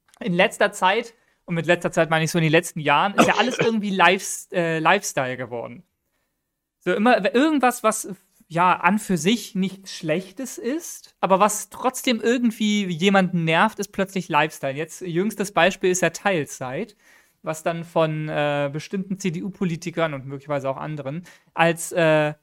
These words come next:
Speaker 1: ja, alle Leute, die irgendwie Teilzeit machen und die das nicht aus, in Anführungszeichen, einem ganz wichtigen Grund tun, der natürlich nicht näher erläutert wird, sind dann, äh, Lifestyle-Teilzeitnehmer, die das einfach nur aus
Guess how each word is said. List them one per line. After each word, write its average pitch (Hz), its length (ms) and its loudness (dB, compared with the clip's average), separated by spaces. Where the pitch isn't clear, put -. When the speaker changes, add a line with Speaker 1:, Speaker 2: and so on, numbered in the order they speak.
Speaker 1:
ja, 147 300 0
alle 214 200 4
Leute, 214 400 6
die 185 200 0
irgendwie 175 300 0
Teilzeit 220 600 -2
machen 208 300 -6
und 180 140 -4
die 180 60 -4
das 175 180 -2
nicht 208 240 -2
aus, 185 240 4
in 160 140 -4
Anführungszeichen, 175 640 -2
einem 185 460 2
ganz 185 380 2
wichtigen 180 440 -6
Grund 269 400 0
tun, 170 580 -4
der 143 140 2
natürlich 135 460 -6
nicht 147 300 -8
näher 143 200 -6
erläutert 147 440 -10
wird, 170 200 -12
sind 190 320 0
dann, 180 300 2
äh, 170 320 2
Lifestyle-Teilzeitnehmer, 135 1600 -2
die 139 120 -8
das 170 160 0
einfach 180 300 -4
nur 185 220 2
aus 165 300 0